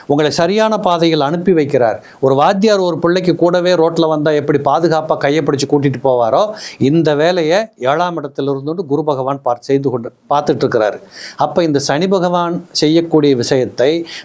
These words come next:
பாதகம் இல்லாமல், சிக்கல் இல்லாமல், சிதறி போகாமல் கையாளுகின்ற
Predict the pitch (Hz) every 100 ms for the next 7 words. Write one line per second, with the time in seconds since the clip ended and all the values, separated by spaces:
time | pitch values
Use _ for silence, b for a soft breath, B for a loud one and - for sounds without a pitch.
0 | _ 143 165 226 233 196 185 170 160 151
1 | 120 - - 175 - 220 190 165 160 143
2 | 113 160 175 214 214 185 165 156 165 202
3 | 214 - 156 170 170 156 143 123 127